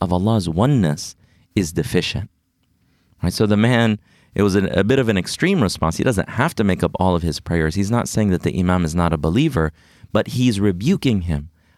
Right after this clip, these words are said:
"I gave you proof from the Quran. I told you Allah provides for me, and that didn't suffice you." So that's a lesson for us to see Allah before we see the means that are subjugated to Him subhanahu wa ta'ala.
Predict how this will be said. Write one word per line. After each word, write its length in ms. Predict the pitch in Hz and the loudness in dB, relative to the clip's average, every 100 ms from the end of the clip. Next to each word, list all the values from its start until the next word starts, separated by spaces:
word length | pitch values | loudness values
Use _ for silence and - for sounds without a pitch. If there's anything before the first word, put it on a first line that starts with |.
| _ | _
"I 140 | 131 | -2
gave 420 | 113 - 160 165 120 | 0 0 2 0 0
you 200 | 113 - | 0 0
proof 360 | - 160 165 | -2 0 0
from 280 | - 139 135 | -2 -2 0
the 80 | 101 | -2
Quran. 500 | - 123 - 139 120 | -2 -4 -2 -2 -2
I 100 | 127 | -4
told 500 | 127 - - 170 175 | -6 -4 2 4 4
you 200 | 117 101 - | 2 0 -2
Allah 560 | 110 107 95 151 151 - | -4 -2 -2 0 0 0
provides 480 | 120 101 123 160 - | -4 -2 -2 -2 -2
for 120 | 101 | -2
me, 220 | 85 80 - _ _ _ | -2 -4 -10 _ _ _
and 180 | 117 107 | -2 2
that 180 | 131 127 | 0 0
didn't 260 | 147 147 - | -2 -2 -2
suffice 560 | 127 120 180 196 - | -4 -2 0 0 -4
you." 120 | - 82 - _ _ _ _ _ _ _ _ _ | -6 -8 -14 _ _ _ _ _ _ _ _ _
So 160 | - 110 | -4 0
that's 220 | 123 - | 0 0
a 60 | |
lesson 460 | 92 101 147 - 110 | 0 2 0 0 -4
for 200 | - 92 | -2 -4
us 200 | 92 - | -4 -8
to 160 | - 98 | -4 -4
see 760 | - - - 143 131 95 80 - _ _ _ - | -4 -6 -2 0 2 2 0 -6 _ _ _ -4
Allah 580 | 104 85 92 127 139 139 | -2 0 2 2 2 0
before 960 | 92 90 - - 113 127 123 107 90 | -2 -4 -6 -4 2 4 4 4 2
we 140 | 87 90 | 2 -2
see 260 | - 104 | 0 0
the 160 | 87 82 | 0 0
means 560 | 98 123 101 82 76 - _ _ - | 2 2 2 0 -6 -12 _ _ -2
that 160 | 90 | 0
are 120 | 85 | 0
subjugated 840 | 78 - 131 117 95 90 87 82 - | -2 -2 -2 0 0 2 2 0 -2
to 180 | 117 | -2
Him 200 | 98 82 | 0 -2
subhanahu 540 | 73 82 73 95 87 80 | -2 -6 -2 0 0 0
wa 120 | 78 | -2
ta'ala. 560 | 73 76 85 71 71 | -2 0 0 -2 -6